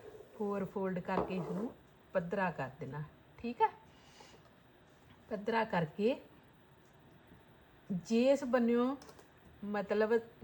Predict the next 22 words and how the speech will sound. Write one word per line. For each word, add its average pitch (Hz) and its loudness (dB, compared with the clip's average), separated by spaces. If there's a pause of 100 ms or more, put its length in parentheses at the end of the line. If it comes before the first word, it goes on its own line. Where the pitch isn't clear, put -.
(120)
ਚਾਰੇ 233 10
ਸਾਈਡਾਂ, 170 4 (600)
ਚਾਰੇ 240 8
ਪਾਸੇ 220 6
ਜੁੜੇ 175 2
ਆ, - 2 (720)
ਉਹ 214 4
ਬੰਨਿਓ 180 -2
ਆਪਾਂ 190 -2 (520)
ਇਹਦੇ 185 0 (120)
ਤੀਰੇ 160 2
ਦਾ 156 -2 (380)
ਨਿਸ਼ਾਨ 135 -4
ਲਾਉਣਾ, 67 -12 (1200)
ਜਿਹੜਾ 202 -2
ਕਿ 208 -2
ਆਪਾਂ 190 -2 (300)
ਪੰਜ 160 4
ਇੰਚ 156 0
'ਤੇ 139 -6
ਲਾਉਣਾ 123 -8
ਵਾ। 127 -10